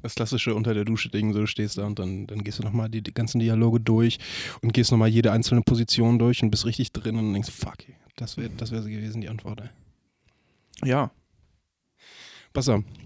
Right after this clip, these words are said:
Speaker 1: ähm, wir haben noch keinen Namen, glaub ich, für den Podcast. Was, <laughs> ist auch sehr, es spricht für unsere Professionalität, dass wir auf jeden Fall uns schon mal einen Ge-, <laughs> einen Gedanken gemacht
Speaker 2: Mhm.
Speaker 1: haben über unser,
Speaker 2: Mhm.
Speaker 1: über unseren Namen.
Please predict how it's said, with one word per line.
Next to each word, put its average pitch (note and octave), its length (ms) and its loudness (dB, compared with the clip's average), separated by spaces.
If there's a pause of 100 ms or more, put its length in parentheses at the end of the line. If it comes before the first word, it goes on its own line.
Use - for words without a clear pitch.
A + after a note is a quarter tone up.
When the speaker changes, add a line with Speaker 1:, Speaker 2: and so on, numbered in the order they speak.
(100)
Speaker 1:
ähm, A2+ 540 8 (220)
wir A2+ 100 6
haben C#3 80 8
noch C#3+ 120 2
keinen B2 220 4
Namen, G#2+ 260 2
glaub D3+ 220 0
ich, D3 100 -4
für C#3+ 140 0
den C#3+ 220 0
Podcast. - 580 -4 (1000)
Was, - 160 -2 (400)
<laughs> - 380 -2
ist F#3 160 6
auch - 160 4
sehr, A#3 160 2 (360)
es C3+ 100 4
spricht A3 240 4
für F#3 80 8
unsere E3 180 8
Professionalität, B2+ 840 2
dass A2+ 140 -6
wir A2 80 -2
auf G2+ 80 -4
jeden G#2 120 -2
Fall F#2+ 140 -4
uns G#2 140 -4
schon G2+ 120 -4
mal G2+ 80 -2
einen F#2+ 280 -6
Ge-, E2+ 140 -6
<laughs> - 220 0
einen - 80 -2
Gedanken C3+ 400 -2
gemacht B2 240 -2
Speaker 2:
Mhm. G2+ 40 -2
Speaker 1:
haben G#2 120 -4
über G#2+ 180 -2
unser, G#2 220 -6
Speaker 2:
Mhm. G#2+ 160 -6
Speaker 1:
über F#2 120 -4
unseren G#2 260 -6
Namen. E2+ 220 -8